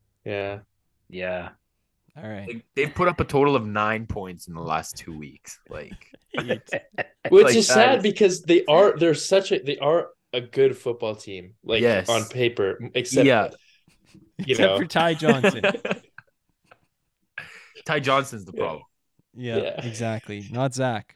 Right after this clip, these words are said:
Speaker 3: I like the reports. We're not gonna shop Zach. G-, good, 'cause nobody's gonna want him. You can just cut him.
Speaker 1: <laughs>
Speaker 3: Uh, that's,
Speaker 1: Yeah.
Speaker 3: that's good. That's all you need to
Speaker 4: We're
Speaker 3: do.
Speaker 4: not gonna let him go for easy.
Speaker 3: <laughs>
Speaker 4: It's like, okay.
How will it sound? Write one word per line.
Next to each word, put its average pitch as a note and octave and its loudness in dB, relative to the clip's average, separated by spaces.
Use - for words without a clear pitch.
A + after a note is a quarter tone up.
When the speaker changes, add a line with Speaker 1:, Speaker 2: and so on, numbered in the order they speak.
Speaker 3:
I B2+ -4
like D#3+ 2
the E3 -2
reports. D3 -2
We're B2 -6
not D#3 2
gonna D3+ -4
shop C3+ -4
Zach. A#2+ -6
G-, - -20
good, B2 -2
'cause B2+ -6
nobody's C#3 0
gonna A#2+ -4
want A2+ -2
him. G2 -6
You A#2 -10
can B2+ 0
just C3 -4
cut C3 -2
him. D#2+ -16
Speaker 1:
<laughs> - -20
Speaker 3:
Uh, A2+ -6
that's, B2+ 0
Speaker 1:
Yeah. - 4
Speaker 3:
that's C#3 -4
good. A#2+ -4
That's G#2+ -8
all B2+ -2
you A#2+ -2
need A#2+ -4
to G#2+ -12
Speaker 4:
We're G#2+ -2
Speaker 3:
do. - -
Speaker 4:
not C3 2
gonna A#2 0
let G#2+ 2
him G2+ -4
go G2+ 0
for F#2 -6
easy. F2 -8
Speaker 3:
<laughs> - -20
Speaker 4:
It's - -4
like, - -8
okay. - -12